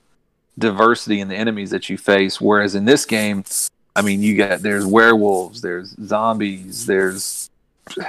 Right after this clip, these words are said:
these weird, like, vampire type, um, cloaked creatures. There's vampire ba-, I mean, there's,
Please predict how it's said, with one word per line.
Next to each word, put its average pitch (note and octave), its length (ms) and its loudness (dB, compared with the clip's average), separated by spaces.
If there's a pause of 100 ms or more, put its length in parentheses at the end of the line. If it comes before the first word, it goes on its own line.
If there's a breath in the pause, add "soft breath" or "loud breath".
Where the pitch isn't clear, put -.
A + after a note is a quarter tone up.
these G#2 400 -2 (920)
weird, A#2+ 640 4
like, G#2+ 440 4
vampire A2+ 880 -4
type, A2+ 440 -2 (180)
um, G#2 580 -10 (1700)
cloaked A#2+ 540 0
creatures. A#2+ 600 0
There's G#2 260 -2
vampire A#2 560 -2
ba-, A2+ 160 0
I A#2+ 80 -2
mean, B2 140 -6
there's, C#3 200 -2